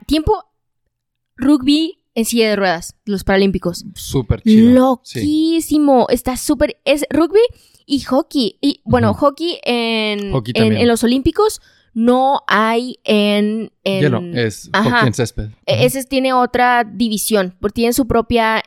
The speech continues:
Speaker 1: S N H L, ¿no? De que tienen su propia cosa. No tienen
Speaker 2: Mm.
Speaker 1: olimpiadas, pero tienen que su
Speaker 2: Es más
Speaker 1: propia
Speaker 2: pequeño.
Speaker 1: Ajá.
Speaker 2: Ujú.
Speaker 1: Y en las, en los paralímpicos sí tienen hockey.
Speaker 2: Ujú.
Speaker 1: Y está bien loco porque, o sea, hockey normal es bien agresivo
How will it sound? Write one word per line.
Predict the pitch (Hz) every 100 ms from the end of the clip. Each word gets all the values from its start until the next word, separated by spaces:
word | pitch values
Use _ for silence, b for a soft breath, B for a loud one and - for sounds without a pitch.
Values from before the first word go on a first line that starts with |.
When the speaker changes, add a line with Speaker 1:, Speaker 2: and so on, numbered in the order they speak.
| _
Speaker 1:
S | 220 220
N | 226 220
H | 220 226
L, | 196 165 170
¿no? | 185
De | 202 196
que |
tienen | 196 196
su | 220
propia | 208 208 202
cosa. | 196 190
No | 196
tienen | 196 233
Speaker 2:
Mm. | 254
Speaker 1:
olimpiadas, | 247 214 220 240
pero | 208
tienen | 185 190 202
que | 220
su | 196
Speaker 2:
Es | 165
más |
Speaker 1:
propia | 131 131
Speaker 2:
pequeño. | 190 - 104 92
Speaker 1:
Ajá. | 196 175
Speaker 2:
Ujú. | 147 B B B B B -
Speaker 1:
Y | 269 262 _ _ -
en | 262
las, | 269 269
en | - 262
los | 262
paralímpicos | - 285 302 254 226 196 202 -
sí | - - 320 -
tienen | 285 339 381 403
hockey. | - 302 247 190 170 - -
Speaker 2:
Ujú. | 101 110 95 _ _ _
Speaker 1:
Y | 254 254
está | - 262
bien | 285 311 277
loco | 294 302
porque, | 240 269 220
o | 247
sea, | 226
hockey | 254 254 311
normal | 302 247 247
es | 254
bien | 254
agresivo | 262 226 - 233 277